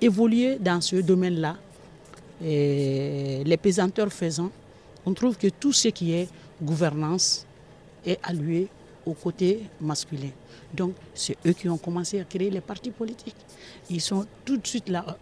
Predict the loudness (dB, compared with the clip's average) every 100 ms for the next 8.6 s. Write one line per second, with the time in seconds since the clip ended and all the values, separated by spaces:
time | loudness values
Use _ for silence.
0 | 0 4 8 8 6 2 0 -2 -4 -4
1 | -2 0 -2 -4 -6 -4 -2 -4 -8 -14
2 | -18 -20 -20 -20 -20 -16 -4 -2 -2 -2
3 | -4 -4 -4 -4 -2 2 2 2 -4 -20
4 | -20 -4 -2 0 0 0 -2 -2 -2 -2
5 | -6 -18 -20 -20 -4 0 4 2 4 2
6 | 0 -6 -8 -8 -6 -8 -6 -8 -8 -10
7 | -20 -8 -8 -6 -4 -2 -2 -4 -8 -6
8 | -6 -2 -2 -2 -8